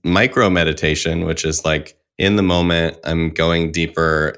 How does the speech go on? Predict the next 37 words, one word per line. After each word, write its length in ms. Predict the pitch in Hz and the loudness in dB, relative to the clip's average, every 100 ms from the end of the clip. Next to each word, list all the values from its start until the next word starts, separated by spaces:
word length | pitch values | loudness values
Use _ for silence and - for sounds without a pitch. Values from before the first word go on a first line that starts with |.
| - | -8
into 340 | 73 80 - | -4 -4 -4
the 80 | 82 | -6
quietness 560 | - 80 76 80 76 - | -4 -2 -2 -2 -4 -4
of 100 | 76 | -4
my 140 | 71 | -4
mind 440 | 90 143 123 107 | 0 2 2 0
and, 120 | 85 78 | -2 -4
like, 160 | 76 | -4
getting 240 | - 80 78 | -4 -4 -2
present 340 | 87 82 71 | -2 -2 -4
with 120 | 76 | -8
my 120 | 76 | -6
breath. 360 | 78 104 117 101 | -2 2 2 0
And 220 | 82 78 73 - - - | -4 -4 -6 -14 -20 -4
there 140 | 104 101 | 2 4
are 40 | |
stages 640 | - - 85 87 101 117 - | 4 2 2 2 2 0 0
to 100 | - | 0
that 320 | 120 131 - | 2 2 2
that 100 | 98 | 0
you 140 | 78 90 | 0 -2
can 160 | 90 | -2
achieve 400 | 87 - 90 85 | -2 -2 0 0
with 200 | 82 80 - | -2 -4 -2
practice 500 | 85 80 85 78 - | -2 0 -2 -2 0
where 100 | 82 | -2
you 120 | 78 | -2
can 140 | - | -4
get 200 | 80 78 | -2 -2
deeper 240 | 80 73 78 | -4 -4 -4
and 160 | 71 | -2
deeper 300 | 76 76 76 | -4 -4 -4
into 220 | 71 69 71 | -6 -6 -6
that 220 | 71 - | -4 -2
state 220 | - 67 | -4 -4
of 100 | 87 | -2
mind. 340 | 139 143 117 | 0 0 -2